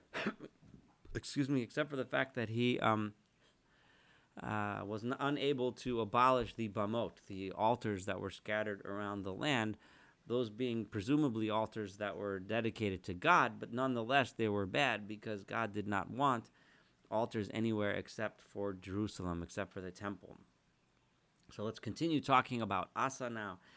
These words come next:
Vayaveh et kodshei aviv, another thing that he did that was good, all of those things that his father Aviam had made holy, had consecrated,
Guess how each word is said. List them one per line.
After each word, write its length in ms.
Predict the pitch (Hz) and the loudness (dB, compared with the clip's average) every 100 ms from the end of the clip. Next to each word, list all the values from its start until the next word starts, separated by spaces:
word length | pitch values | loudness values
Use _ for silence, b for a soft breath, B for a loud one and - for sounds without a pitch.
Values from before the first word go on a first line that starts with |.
| B B B - | B B B -2
Vayaveh 520 | 107 113 104 127 170 160 | 2 4 4 4 4 4
et 160 | - | 0
kodshei 380 | - 107 - 135 | -4 -4 0 2
aviv, 380 | 107 95 160 127 | 2 0 -2 -2
another 300 | 120 151 160 | -2 0 -2
thing 220 | 143 127 | -2 -4
that 120 | 117 | -4
he 100 | 110 | -2
did 220 | 104 110 | -2 -2
that 160 | 98 90 | -2 -4
was 160 | 90 95 | -6 -6
good, 300 | 135 135 113 | 0 0 0
all 300 | 110 151 156 | 0 2 2
of 120 | 113 | 2
those 220 | 123 107 | 0 0
things 360 | - 139 135 107 | 2 4 4 2
that 160 | 107 | -2
his 200 | 101 95 | -2 -4
father 560 | - 113 135 127 107 95 | -2 2 4 4 0 0
Aviam 680 | 92 92 92 95 135 123 113 b b b b _ | -2 -2 -2 4 4 4 -2 b b b b _
had 480 | - 107 101 98 - | -2 0 0 -2 0
made 380 | 117 127 120 | 4 4 4
holy, 480 | 98 123 147 135 131 | 0 0 0 0 -2
had 200 | 110 95 | -4 -6
consecrated, 800 | - 139 139 - 131 123 110 104 | -2 -2 -2 -4 0 2 2 -2